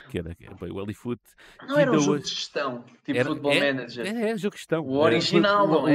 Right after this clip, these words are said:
Speaker 1: o
Speaker 2: é? Criado por uma
Speaker 1: verdadeiro
Speaker 2: só pessoa.
Speaker 1: criado por uma só pessoa. Eh, que,
Speaker 2: Que
Speaker 1: hum, pá,
Speaker 2: fenomenal.
Speaker 1: basicamente aquilo era, era super simples, aquilo era completamente random,
Speaker 2: Sim,
Speaker 1: estás a ver?
Speaker 2: sim,
Speaker 1: Aquilo era
Speaker 2: sim,
Speaker 1: completamente
Speaker 2: sim.
Speaker 1: random.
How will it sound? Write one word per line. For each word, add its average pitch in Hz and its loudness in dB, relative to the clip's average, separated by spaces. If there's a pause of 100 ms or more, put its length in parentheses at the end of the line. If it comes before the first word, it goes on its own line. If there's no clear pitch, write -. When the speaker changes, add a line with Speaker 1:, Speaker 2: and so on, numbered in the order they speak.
Speaker 1:
o - 2
Speaker 2:
é? 120 -4
Criado 139 2
por 170 -2
uma 208 -2
Speaker 1:
verdadeiro - -
Speaker 2:
só 214 -4
pessoa. 190 -4
Speaker 1:
criado 139 -4
por 135 -8
uma 139 0
só 139 -2
pessoa. 104 -10 (480)
Eh, 127 -2 (180)
que, 170 -2
Speaker 2:
Que 135 -6
Speaker 1:
hum, 147 -10 (180)
pá, 123 -6
Speaker 2:
fenomenal. - -6
Speaker 1:
basicamente 117 -6
aquilo 135 -6
era, 127 0
era - -20
super 113 -14
simples, 120 -14
aquilo 95 -10
era 90 -10
completamente 104 -8
random, 90 -6
Speaker 2:
Sim, 160 -4
Speaker 1:
estás 143 -4
a 87 -10
ver? 113 -6
Speaker 2:
sim, - 0
Speaker 1:
Aquilo 131 -2
era 117 -6
Speaker 2:
sim, - -6
Speaker 1:
completamente 135 -8
Speaker 2:
sim. - -16
Speaker 1:
random. 117 -6